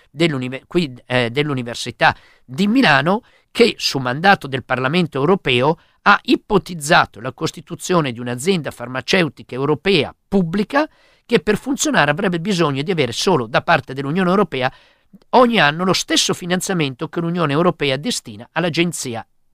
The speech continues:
Spaziale Europea. Su questa proposta c'è l'opposizione dei, mm, partiti della destra al Parlamento Europeo, l'opposizione della Commissione Europea, le barricate fatte da Big Pharma, ma è l'unica strada sulla quale insistere.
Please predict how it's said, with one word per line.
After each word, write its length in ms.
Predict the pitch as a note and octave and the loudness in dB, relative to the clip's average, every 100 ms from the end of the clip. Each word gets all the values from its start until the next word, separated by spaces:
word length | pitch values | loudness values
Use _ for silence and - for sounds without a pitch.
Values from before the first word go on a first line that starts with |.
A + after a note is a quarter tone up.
| _ | _
Spaziale 800 | - - B3 - - G2 F#2+ G#2+ _ _ | -20 -16 -10 -8 -6 -8 -12 -20 _ _
Europea. 500 | D#3+ B2 G#2+ - _ _ _ _ - | -4 -2 -6 -16 _ _ _ _ -8
Su 280 | - C4+ | 2 2
questa 380 | - G3 - D3 | 2 0 0 -2
proposta 580 | - C#3 F#3 G#2+ - A#3+ | -4 -4 -4 -6 -8 -6
c'è 200 | - D3+ | 0 0
l'opposizione 960 | A2+ - D3 B2 B2+ - D3 B2+ G#2 F2+ | -2 -6 -6 -4 -6 -2 0 0 -2 -10
dei, 280 | C#3 C3 A2 _ _ _ _ C#3 | -6 -4 -6 _ _ _ _ -12
mm, 80 | A#2 | -10
partiti 400 | - A#2+ - - | -6 -6 -4 -8
della 200 | A2 A#2+ | -6 -4
destra 300 | A#2+ C3 - | 0 0 -2
al 60 | A2+ | -10
Parlamento 440 | A2+ A#2 A#2+ A2+ | -8 -6 -6 -4
Europeo, 380 | E3 E3+ C#4 F3 G#2+ | -2 0 2 2 0
l'opposizione 760 | E3 E3+ C#3+ C3+ A#2+ D#3+ C#3+ | -2 -2 -2 -6 -6 -4 -2
della 200 | B2 A#2+ | -4 -8
Commissione 400 | - A#2+ - C#3+ | -10 -8 -6 -4
Europea, 420 | E3 F#3 D4 D#3 - _ - | 0 0 2 0 -2 _ -6
le 240 | D3 F3 - | 2 2 2
barricate 720 | B2+ C#3 C#3 - D#3+ C#3+ A#2 | 0 2 0 0 2 2 -2
fatte 380 | - D#3+ - B2+ | 0 0 0 -4
da 140 | D3 | -4
Big 200 | D#3 C#4+ | -2 -6
Pharma, 400 | - B2 G#2+ D#3+ - - - | 0 0 0 -4 -8 -14 -4
ma 120 | C3 | 0
è 100 | B2+ | 2
l'unica 500 | C#3+ A#3 C4 B3+ A#3 | 4 4 4 0 -2
strada 420 | - D#3+ D3 C#3+ | -4 0 0 0
sulla 240 | C#3 C#3+ C3+ | -8 -8 -10
quale 200 | G#2+ A2+ | -10 -12
insistere. 560 | A#2 F#2+ F2+ - F#2+ | -12 -14 -16 -20 -20